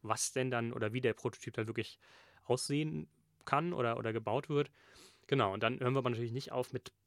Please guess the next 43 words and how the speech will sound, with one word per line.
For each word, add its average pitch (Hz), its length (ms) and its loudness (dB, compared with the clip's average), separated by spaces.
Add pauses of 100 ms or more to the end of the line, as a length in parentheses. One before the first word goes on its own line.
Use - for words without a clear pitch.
(420)
Prototypen 127 400 -4
bauen, 135 320 6
weil 123 80 4
das 120 160 -2
bringt, - 340 -4 (1160)
bringt 139 160 -2
zwar - 140 6
Spaß, 180 440 4 (380)
das - 180 4
auf 123 120 4
jeden 131 180 4
Fall, 190 260 2
die 180 60 0
Leute 131 200 2
haben 127 100 -4
eigentlich 131 120 -2
immer 139 140 -4
sehr 139 80 -2
viel 135 80 -4
Spaß, 139 380 -4 (420)
ähm, 123 220 0
bringt 151 200 4
auch 127 140 -2
erste 135 320 0
Erkenntnisse, 160 600 0 (520)
aber 123 480 4 (120)
wo 127 100 2
es - 80 -6
da - 80 -2
eigentlich 110 180 -4
richtig 135 180 -6
spannend 123 280 -2
wird, 120 140 0
ist, - 320 -6
wenn 117 100 2
du 123 80 2
deinen 117 180 0
Prototypen 113 420 -4
nimmst, 135 480 4 (100)
rausgehst 123 520 2
auf 120 120 0
die 110 80 -2
Straße 127 600 2